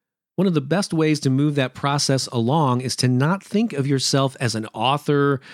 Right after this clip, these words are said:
a publisher, or a book seller, but to instead consider yourself a resource on your genre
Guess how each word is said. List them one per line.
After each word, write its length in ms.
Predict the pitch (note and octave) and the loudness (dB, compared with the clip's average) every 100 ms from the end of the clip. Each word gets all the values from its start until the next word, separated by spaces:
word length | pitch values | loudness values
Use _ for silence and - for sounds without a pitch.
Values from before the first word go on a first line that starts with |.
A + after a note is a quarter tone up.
| - - | -20 -14
a 120 | G#2 | -14
publisher, 880 | - - D#3 D3+ C#3+ - C#3 C3+ C3+ - - | -12 -6 -2 0 0 0 0 2 0 -4 -8
or 180 | D3 C3 | -2 0
a 100 | C3+ | 0
book 360 | A#2 C3 C3 - | 0 0 -2 -4
seller, 720 | - - - D3+ C3+ G#2 F2+ G2 _ _ _ _ - | -4 0 0 2 0 -2 -6 -12 _ _ _ _ -4
but 140 | C3+ | -4
to 160 | - F3 | -2 0
instead 720 | C#3 - - G#3 A#3+ C3 C3+ - _ _ _ | 0 0 -2 0 0 0 -2 -6 _ _ _
consider 400 | - E3+ - A#3+ | -4 -2 0 0
yourself 460 | B3+ A3 - F#3+ F3+ F#3 | 2 2 2 0 -2 0
a 160 | F3 | 0
resource 960 | F3 F#3+ C#4 - - B2+ A#2 C#3 - - _ _ _ - | 2 2 0 0 -2 0 2 0 -2 -8 _ _ _ -2
on 140 | B2+ | 0
your 160 | A2+ G2+ | 2 0
genre 720 | G2 C3 F3+ A3 A#3+ C4 | -2 0 0 0 0 0